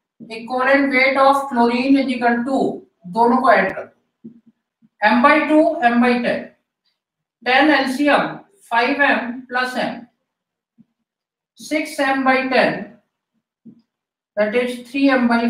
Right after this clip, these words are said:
five। एन फैक्टर क्या होगा? अगर M upon five by three करूंगा तभी तो आएगा,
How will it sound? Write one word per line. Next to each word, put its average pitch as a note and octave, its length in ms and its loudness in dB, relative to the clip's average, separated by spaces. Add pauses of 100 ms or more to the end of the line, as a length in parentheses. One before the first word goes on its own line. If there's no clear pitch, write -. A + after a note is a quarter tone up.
five। - 180 -6 (960)
एन D4+ 160 2
फैक्टर D#4+ 420 4
क्या D#4 140 6
होगा? D4+ 160 4
अगर D#4 400 4
M D4 260 2
upon C#4 480 4
five C#4 220 0
by D4 220 2
three D4 200 -6
करूंगा C#4+ 300 4
तभी C#4 260 0
तो C#4+ 100 2
आएगा, C#4+ 420 2